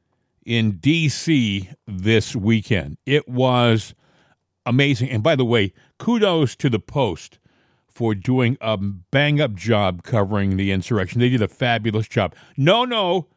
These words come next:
no, not the Washington Post. Be-, they were down the street,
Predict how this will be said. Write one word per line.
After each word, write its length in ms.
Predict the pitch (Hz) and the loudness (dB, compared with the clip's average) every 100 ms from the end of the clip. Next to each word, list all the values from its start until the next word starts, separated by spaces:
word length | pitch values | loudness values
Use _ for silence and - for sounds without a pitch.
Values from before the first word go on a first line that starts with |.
| - | -10
no, 220 | 127 143 | -4 -2
not 320 | 131 147 214 | 0 0 -2
the 100 | 262 | -2
Washington 800 | 247 247 262 220 - 170 147 123 | -2 2 2 2 0 -2 0 -2
Post. 460 | - 113 76 - _ _ _ _ _ _ 135 | 0 -2 -4 -12 _ _ _ _ _ _ -4
Be-, 180 | 165 - | -4 -4
they 260 | 127 214 277 | 0 2 2
were 180 | 269 | -2
down 380 | 180 196 190 175 | -2 0 2 2
the 120 | 151 127 | 0 -2
street, 560 | - - 254 233 95 | -6 -8 -2 0 -2